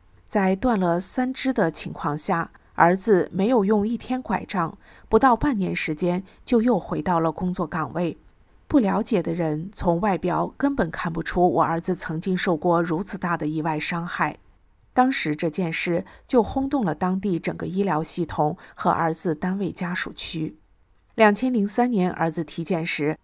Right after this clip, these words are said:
发现脾脏部位有一个几公分的物体，医生说是腹皮。零四年时又长大了一些，到二零一五年时，一个完好的脾脏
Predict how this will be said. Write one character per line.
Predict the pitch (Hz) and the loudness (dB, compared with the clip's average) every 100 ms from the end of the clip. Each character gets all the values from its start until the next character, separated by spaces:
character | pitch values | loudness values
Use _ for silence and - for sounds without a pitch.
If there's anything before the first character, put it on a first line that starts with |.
| _ | _
发 | - 285 | -6 -4
现 | 294 208 | 0 -2
脾 | - 147 | -2 -2
脏 | 208 170 | 0 0
部 | 185 | 0
位 | 180 190 180 - | 2 2 0 0
有 | 175 | 0
一 | 170 190 | 0 0
个 | 214 190 | 2 2
几 | 185 170 | 0 -6
公 | 156 220 233 | -2 -2 -2
分 | 277 277 | -2 0
的 | 170 | -2
物 | 175 165 | -2 -4
体， | - 123 101 - _ _ | -6 -12 -12 -16 _ _
医 | 247 | -2
生 | 247 247 254 | 0 -2 -2
说 | - 240 254 | 2 2 2
是 | - 226 | -2 -4
腹 | - 277 | -2 -4
皮。 | 190 - 123 131 - _ _ - | -4 -6 -10 -12 -12 _ _ 0
零 | 220 | 0
四 | 254 311 | 2 2
年 | 220 180 | 2 2
时 | 185 - 160 160 | 0 0 0 0
又 | 240 214 185 | 4 4 4
长 | 190 165 | -2 -4
大 | 208 196 | -4 -4
了 | 156 | -4
一 | 139 | -6
些， | 151 - 175 185 - _ - | -8 -2 0 0 -6 _ 0
到 | 208 190 | 4 6
二 | - 202 | 4 2
零 | 175 202 | 0 0
一 | 247 | 0
五 | 220 | 0
年 | 165 160 170 | -2 -4 -4
时， | - 147 151 - | -2 0 0 0
一 | 185 | 0
个 | 208 185 175 | 4 6 6
完 | 165 180 | 4 0
好 | 240 180 | 0 0
的 | 147 | 0
脾 | - - 151 | -4 -6 -6
脏 | 151 208 180 | -2 -2 -2